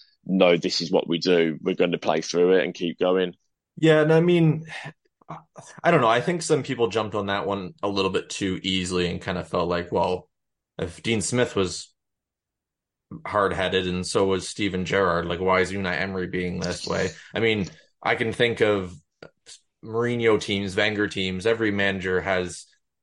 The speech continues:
Speaker 2: stubborn moments. I don't really think this is one of those. I, I felt like Emery probably thought we could still maybe score one or two, even though we, if we lost, to be honest. I felt like he wanted to play this one out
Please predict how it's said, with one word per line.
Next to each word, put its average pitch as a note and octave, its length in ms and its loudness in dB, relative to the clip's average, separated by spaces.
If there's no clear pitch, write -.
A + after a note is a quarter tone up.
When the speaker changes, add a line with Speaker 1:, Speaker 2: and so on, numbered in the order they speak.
Speaker 2:
stubborn G2+ 520 0
moments. F#2+ 380 0
I G2+ 80 2
don't G#2+ 160 2
really A2+ 240 2
think A2+ 320 -2
this G#2+ 180 -4
is G2 140 -4
one G2 240 0
of F#2 80 0
those. F#2 480 2
I, E2+ 100 0
I G2+ 180 -2
felt G2 280 0
like F#2+ 280 -2
Emery G2+ 380 0
probably G2 340 0
thought G2 280 2
we F#2 100 -2
could E2 160 -4
still F#2+ 520 2
maybe F2+ 280 -2
score G2+ 340 0
one G#2 180 0
or G2 80 -2
two, F#2+ 200 -2
even F#2 180 -6
though F#2 160 2
we, F2+ 120 -4
if - 160 -6
we F2 80 -4
lost, F2+ 420 0
to F#2+ 80 -6
be F#2 120 -4
honest. F2+ 360 -2
I F#2+ 80 0
felt G2 240 0
like F#2 200 -2
he G2 120 -6
wanted F#2 360 0
to F2+ 60 -4
play G2 220 0
this F2+ 220 -2
one F#2 160 -4
out F#2+ 300 0